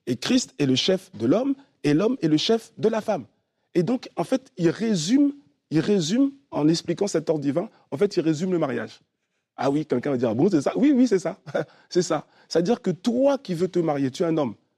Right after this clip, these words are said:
tu veux te marier, eh ben, le Seigneur est en train de dire que tu vas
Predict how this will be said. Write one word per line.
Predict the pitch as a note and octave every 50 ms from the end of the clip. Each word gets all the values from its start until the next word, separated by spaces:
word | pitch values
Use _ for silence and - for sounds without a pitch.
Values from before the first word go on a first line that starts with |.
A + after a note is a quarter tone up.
| _ _ -
tu | - E3
veux | F3+ G#3
te | - F#3+
marier, | E3+ D#3 C#3+ C#3 D3+ F3+ C4+ D#4 _ _ _ _ _ -
eh | C3
ben, | C3+ E3 F#3+ G3+
le | F3+ D#3+
Seigneur | D#3 - F#3+ F#3
est | E3+
en | D#3+
train | - F3 D#3+
de | C#3+ C#3 C3
dire | A#2+ D3 A3+ C4+ C#4 - - _ _ _ _ _ -
que | -
tu | F3 - D#3 D#3
vas | C3 F#3 G3+ -